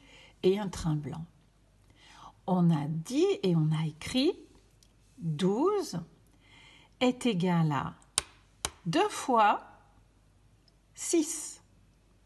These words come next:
qui est égal à trois fois quatre, qui est égal à quatre fois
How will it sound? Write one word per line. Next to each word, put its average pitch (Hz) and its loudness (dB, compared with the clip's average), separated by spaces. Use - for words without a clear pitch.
qui 262 0
est 247 0
égal 190 2
à 156 0
trois 415 6
fois 202 2
quatre, - 0
qui 262 0
est 269 0
égal 190 4
à 151 0
quatre 359 2
fois 190 0